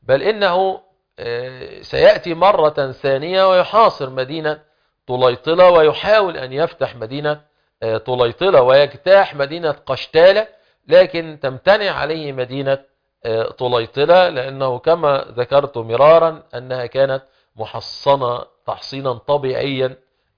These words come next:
آه، شديدا. فهنا تعقب المنصور الموحدي المهزومين واستثمر انتصاره في الأرك. يوسف لم يستثمر انتصاره في،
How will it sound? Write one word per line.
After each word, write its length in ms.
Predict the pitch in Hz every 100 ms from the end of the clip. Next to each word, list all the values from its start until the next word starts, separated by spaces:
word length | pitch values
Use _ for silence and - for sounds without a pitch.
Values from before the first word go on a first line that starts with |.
| _
آه، 360 | 117 104 107 113
شديدا. 540 | - 123 117 117 90 - _ _ _ _ _ _ _ _ _ _ _
فهنا 600 | 110 123 127 143 196 190
تعقب 760 | 180 - 139 180 220 - 180
المنصور 840 | 190 202 - 139 131 127 - 175 160
الموحدي 760 | 135 127 - 127 170 190 - _ -
المهزومين 840 | 123 123 147 139 123 131 175 208
واستثمر 1000 | 185 147 143 _ 196 208 - 170 175 170
انتصاره 1000 | 165 143 131 - 151 175 170 160 151 156
في 360 | 151 156 160 127
الأرك. 520 | 120 139 123 - _ _ _ _ _ _ _ _ _
يوسف 480 | 107 143 156 165 156
لم 260 | 131 135 127
يستثمر 720 | 117 - 151 156 143 151 139
انتصاره 760 | 107 107 - 131 131 127 117
في، 360 | 110 127 127